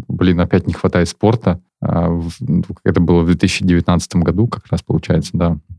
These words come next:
прошлый год. И, э, я знал, что Женя Зинин, а, бегает там, в, где-то он состоит в каком-то клубе, и, м, а, у него крутые результаты. Я думаю, ну, мне надо тоже, наверное, тренера, потому что, э,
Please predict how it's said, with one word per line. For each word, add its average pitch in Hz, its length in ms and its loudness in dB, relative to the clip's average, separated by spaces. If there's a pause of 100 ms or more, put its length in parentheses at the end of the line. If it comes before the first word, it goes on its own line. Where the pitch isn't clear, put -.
прошлый - 300 -4
год. 85 220 0 (340)
И, 85 480 4
э, 87 320 2
я 95 120 4
знал, 95 180 2
что 90 220 0
Женя 90 280 4
Зинин, 87 440 4 (200)
а, - 520 0
бегает 85 640 2
там, 82 340 0
в, - 160 -8
где-то 92 380 2
он 87 80 2
состоит 95 480 0
в - 20 -20
каком-то 90 400 0
клубе, 117 400 4
и, 87 540 2 (760)
м, - 260 0 (200)
а, - 440 -2 (360)
у 90 100 0
него 90 200 4
крутые 90 320 2
результаты. 90 540 0
Я 90 100 4
думаю, 87 260 4
ну, 92 80 4
мне 101 180 4
надо 87 220 0
тоже, 107 240 4
наверное, 87 240 2
тренера, 85 380 2
потому 87 300 0
что, 82 400 -2 (240)
э, - 40 -6